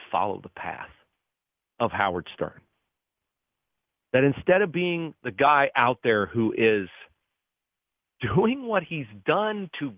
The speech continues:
get where he is, he's going to bend,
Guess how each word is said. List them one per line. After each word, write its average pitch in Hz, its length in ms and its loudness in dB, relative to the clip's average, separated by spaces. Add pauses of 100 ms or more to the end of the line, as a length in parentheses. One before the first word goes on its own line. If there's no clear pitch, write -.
get - 320 -4
where 143 180 -12
he 135 280 -12 (100)
is, 190 340 -6 (1600)
he's 185 240 -6
going 240 340 0
to 220 180 -8
bend, 190 840 -2